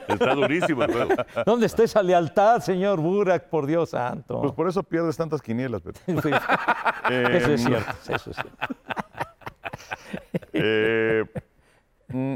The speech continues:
Speaker 3: mm, mm, mm.
Speaker 2: Ra, ra,
Speaker 3: Voy
Speaker 2: ra,
Speaker 3: Buffalo.
Speaker 2: ra, ra.
Speaker 1: Muy bien.
Speaker 3: Voy Buffalo.
Speaker 1: Muy bien.
Speaker 3: Y
Speaker 1: Y
Speaker 3: por último, a ver, elijan ustedes, díganme qué partido.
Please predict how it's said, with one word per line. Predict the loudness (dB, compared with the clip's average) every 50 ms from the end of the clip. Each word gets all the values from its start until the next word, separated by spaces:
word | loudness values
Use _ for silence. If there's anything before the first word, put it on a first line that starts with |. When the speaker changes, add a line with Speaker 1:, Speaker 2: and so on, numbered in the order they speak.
| -6 -8
Speaker 3:
mm, | -8 -6 -6 -6 -6 -8 -12 _
mm, | -6 -4 -4 -4 -4 -6 -8 _
mm. | _ -6 -4 -4 -2 -4 -4 -2 -2 -2 -2 -2 -2 -4 -4 -6 -10 _ _
Speaker 2:
Ra, | -10 -8
ra, | -6 -4 -2 0 0
Speaker 3:
Voy | 2 2
Speaker 2:
ra, | 0
Speaker 3:
Buffalo. | 0 0 0 -2 -2 -4 -4
Speaker 2:
ra, | -8 -8 -10
ra. | -12 -14 -16 -18 -18 -20 _ _ _ _ _ _
Speaker 1:
Muy | -4 -2 -2
bien. | -2 -4 -6 -8 _ -20 -20 -20 _ -2
Speaker 3:
Voy | 0 0 0 2
Buffalo. | 0 0 0 -2 -4 -4 -4 -4
Speaker 1:
Muy | -4 -2 -2
bien. | -4 -4 -6 -10 -16 -20 _ _ _ _ _ _ _ _ _ _ _ _ _ _ -20 _
Speaker 3:
Y | -6 -4 -2 0 0 2 2 2 0
Speaker 1:
Y | 0
Speaker 3:
por | 0 0 2 2 4
último, | 4 4 2 2 0 0 0 2 2 2 2 2 2 0 0 -4 -8 -14 _ _ _ _ _ _ _ _ _ _ _ _ _ _
a | -4 0
ver, | 0 2 0
elijan | 0 0 -2 -2 -2 -2 -2
ustedes, | -2 -2 -2 -2 0
díganme | 0 -2 -2 -2 -4 -4
qué | -6 -10
partido. | -10 -8 -10 -10 -10 -12 -12 -12